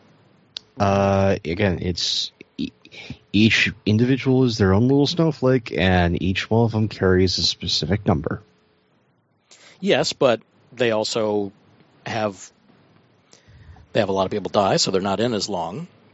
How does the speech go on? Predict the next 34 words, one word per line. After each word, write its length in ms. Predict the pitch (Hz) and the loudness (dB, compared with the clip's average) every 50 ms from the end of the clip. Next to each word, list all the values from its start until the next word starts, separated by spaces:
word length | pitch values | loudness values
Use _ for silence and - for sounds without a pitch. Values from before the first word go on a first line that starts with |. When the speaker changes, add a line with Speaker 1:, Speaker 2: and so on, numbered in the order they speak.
| _ | _
Speaker 2:
but 140 | - 101 87 | -6 -6 -6
then 140 | 113 107 98 | -6 -8 -8
they 80 | 98 95 92 | -8 -6 -6
would 140 | 101 95 | -8 -8
still 220 | - - - 120 104 | -8 -6 -4 -2 -2
have 140 | 82 67 - | 0 -2 -2
to 80 | 78 | -4
Speaker 1:
Fair. 100 | - 120 | -6 -6
Speaker 2:
pay 20 | 101 | -6
out 160 | 90 87 - | -6 -4 -2
death 240 | 117 123 160 - - | -2 -2 -2 -2 -4
benefits 420 | - 92 85 - - 92 - - | -4 -4 -4 -6 -8 -6 -6 -6
to 120 | - - 95 | -6 -6 -8
the 40 | 87 | -6
beneficiaries. 1000 | 82 87 87 80 - - 143 - - - 82 78 78 - - - - - - - - - - - - - - - - - - - _ | -6 -6 -6 -6 -4 -2 0 0 0 -2 -2 -6 -8 -8 -6 -4 -4 -4 -6 -8 -14 -20 -20 -20 -20 -20 -20 -20 -20 -20 -20 -8 _
Speaker 1:
And 520 | - 98 101 98 95 95 95 92 90 82 | 0 2 2 4 4 4 2 2 0 0
that 260 | 101 101 98 107 - | 0 2 2 2 2
is 280 | - 101 104 101 95 95 | 0 0 -2 -4 -4 -6
its 180 | 92 87 - 104 | -6 -4 -2 -2
own 160 | 101 101 98 | 0 0 -2
calculation 800 | 98 - 98 104 - - 101 101 101 95 92 - 110 110 107 104 | -2 -2 -2 -2 -2 0 0 2 2 2 0 0 0 2 2 2
and 80 | 98 | 2
its 180 | 92 87 - - | 2 0 0 -2
own 80 | 87 87 | 0 0
level 340 | 90 87 87 82 95 101 | 2 2 0 2 2 0
of 120 | 104 101 - | 0 2 2
math. 400 | 90 87 85 80 80 - - - - - - | 0 2 2 0 -2 -4 -8 -16 -20 -8 -2
Speaker 2:
Right. 240 | 147 127 104 90 - - - - | 0 0 0 -2 -6 -14 -8 -2
Speaker 1:
This 140 | 104 92 98 | 0 0 0
is 140 | - - - | 0 0 0
why 180 | 101 110 110 | 0 0 2
bureaucracy 640 | 98 104 107 107 107 104 101 - 101 - - 113 107 | 2 2 2 2 2 2 0 -2 -2 0 0 2 2
is, 180 | 110 104 104 87 87 82 - _ - | 2 0 -2 -4 -6 -10 -14 _ -4
exists. 640 | 107 92 87 98 95 82 - - - - - - | -2 -2 0 0 0 0 0 -2 -4 -4 -6 -8